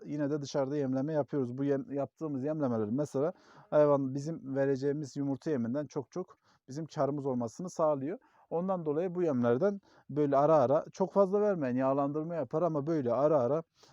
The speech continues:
e, vererek ver, şeye artıra-, yem maliyetini biraz düşürebiliriz.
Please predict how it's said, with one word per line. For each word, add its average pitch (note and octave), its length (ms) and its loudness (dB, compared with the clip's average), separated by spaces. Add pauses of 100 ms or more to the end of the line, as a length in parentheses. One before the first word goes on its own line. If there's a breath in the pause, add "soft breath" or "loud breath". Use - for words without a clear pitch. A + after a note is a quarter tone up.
(120)
e, A#2+ 60 -4 (400)
vererek D3 500 0 (180)
ver, C3 320 -2 (380)
şeye D#3+ 340 0
artıra-, C#3 600 0
yem D3+ 380 -4
maliyetini A#2+ 640 -4
biraz C#3 280 -4
düşürebiliriz. D#3+ 1200 -8